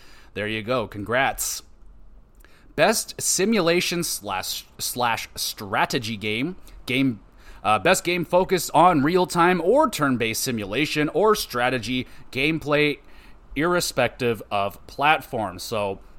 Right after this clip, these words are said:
love me some, this is, I love this genre of video game. I love simulation. I love strategy games.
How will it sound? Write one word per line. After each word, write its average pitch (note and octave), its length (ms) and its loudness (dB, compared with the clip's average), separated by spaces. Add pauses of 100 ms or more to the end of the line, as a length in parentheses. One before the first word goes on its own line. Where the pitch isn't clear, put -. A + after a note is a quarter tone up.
(160)
love B2 300 2
me C#3+ 300 4
some, F#2+ 580 -2 (180)
this D3+ 220 2
is, D3+ 260 2
I B2 220 6
love A#2 460 2
this A#2+ 140 -4
genre G#2+ 500 0
of G2+ 200 -4
video D#3 300 6
game. C#3 320 2
I A2+ 40 2
love A2+ 200 0
simulation. C#3 720 2
I A2 60 -2
love G2 180 -6
strategy B2+ 600 -2
games. A#2+ 440 -6